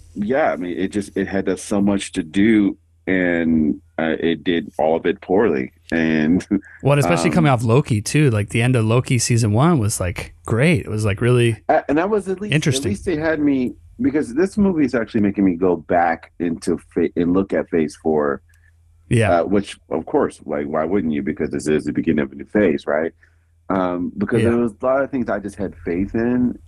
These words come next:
Speaker 1: and just like, okay, well, they'll, okay, they'll get to this, and okay, maybe, right, okay.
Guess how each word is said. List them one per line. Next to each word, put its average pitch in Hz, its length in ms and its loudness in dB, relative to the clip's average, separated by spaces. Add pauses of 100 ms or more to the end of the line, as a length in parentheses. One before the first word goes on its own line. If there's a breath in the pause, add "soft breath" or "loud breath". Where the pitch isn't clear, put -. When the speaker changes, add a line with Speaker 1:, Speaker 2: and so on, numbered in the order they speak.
Speaker 1:
and 90 200 0
just 90 220 -4
like, 87 180 0
okay, 180 360 0
well, 127 200 0
they'll, 123 300 0
okay, 92 280 -2 (420 soft breath)
they'll 123 160 4
get 110 260 -4
to 95 140 -4
this, 78 320 -2
and 78 340 0
okay, 67 540 -2
maybe, 92 680 4
right, 80 480 0
okay. 69 360 -2